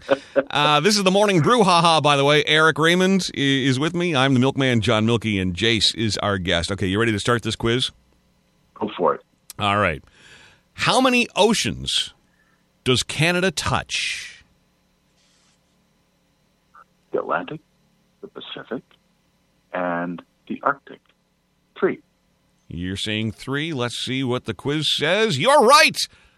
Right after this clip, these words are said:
Speaker 1: The three oceans are the
Speaker 2: Ooh.
Speaker 1: Pacific Ocean in the west, the Atlantic Ocean in the east, and the Arctic Ocean in the north. Way to go, Jace. Woo! One for one. There are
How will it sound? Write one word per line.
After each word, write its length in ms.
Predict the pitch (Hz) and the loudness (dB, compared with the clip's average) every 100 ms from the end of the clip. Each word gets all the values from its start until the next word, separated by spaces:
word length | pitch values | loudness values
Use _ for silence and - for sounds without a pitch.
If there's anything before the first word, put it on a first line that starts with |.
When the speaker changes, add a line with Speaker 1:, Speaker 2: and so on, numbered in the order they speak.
| _ | _
Speaker 1:
The 120 | - 190 | -4 -2
three 260 | 208 269 | 0 2
oceans 340 | 262 202 190 165 | 2 2 2 4
are 80 | 185 | 4
the 60 | |
Speaker 2:
Ooh. 40 | 196 | 2
Speaker 1:
Pacific 400 | 170 247 226 233 | 2 2 4 4
Ocean 300 | 233 - 220 | 4 4 2
in 100 | 208 | 2
the 80 | |
west, 360 | 208 214 160 - - - | 4 4 2 -2 -6 -4
the 100 | 226 | 0
Atlantic 420 | 226 254 294 269 247 | 2 2 2 4 2
Ocean 240 | 233 220 | 2 0
in 100 | 214 | 0
the 120 | 208 220 | 0 0
east, 300 | 226 175 - - | 0 0 -2 -4
and 140 | - 208 | -2 2
the 100 | 196 180 | 2 2
Arctic 400 | 190 143 180 151 | 0 2 0 2
Ocean 380 | 175 156 170 | 2 2 0
in 100 | 165 | 0
the 140 | 160 156 | 0 0
north. 320 | 156 160 139 | 0 0 2
Way 160 | 233 277 | 2 4
to 60 | |
go, 180 | 254 269 | 4 4
Jace. 520 | - 294 311 262 190 | 6 6 6 6 6
Woo! 520 | 453 539 554 480 381 | 6 8 10 8 6
One 260 | 208 226 247 | 4 2 2
for 100 | 214 | 2
one. 360 | 190 170 104 67 _ _ - | 4 2 2 -4 _ _ -2
There 160 | |
are 60 | 120 | 2